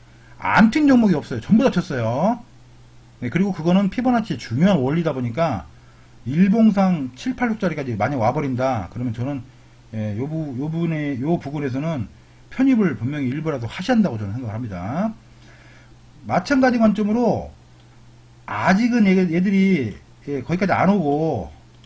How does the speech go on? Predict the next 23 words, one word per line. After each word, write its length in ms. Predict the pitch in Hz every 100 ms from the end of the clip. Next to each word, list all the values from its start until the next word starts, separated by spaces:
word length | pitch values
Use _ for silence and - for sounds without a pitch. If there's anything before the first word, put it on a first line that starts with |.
| - - - - -
안 180 | 107 160
오고 540 | 151 175 185 196 190
저점을 480 | 185 147 185 180 165
살짝 840 | - 254 262 - - - 240 226 - -
깨든 400 | - 285 320 294 240
안 120 | 170
깨든, 560 | 165 139 147 214 240 -
깨든 300 | 240 285 254
안 80 | 196
깨든 140 | 180
상관없어요. 520 | 160 165 123 127 113 147
예? 140 | 247 - - - -
깨도 500 | 254 269 247 262 226
상관없고 380 | - 190 160 120
안 80 |
깨도 140 | 139 135
상관없고, 440 | 117 90 - 80 - - - - - - -
깨든 360 | 240 247 233
안 140 | 208 185
깨든 500 | 170 202 240 254 - - - - - -
다시 420 | 160 180 202 -
이고점을 560 | 147 160 254 254 294 262
넘기는 480 | 190 180 202 185 -